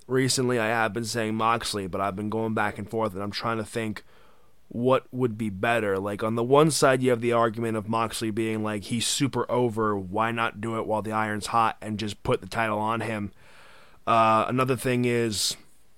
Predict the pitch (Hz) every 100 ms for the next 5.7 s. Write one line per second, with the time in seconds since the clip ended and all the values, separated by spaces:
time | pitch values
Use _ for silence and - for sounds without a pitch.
0 | - - - - 135 139 135 - 123 107
1 | - 131 120 117 113 107 110 113 110 107
2 | 117 110 110 117 131 120 123 117 110 110
3 | 107 - 117 110 - 117 107 117 127 123
4 | 120 113 110 104 110 117 117 117 117 107
5 | 104 123 131 131 117 107 101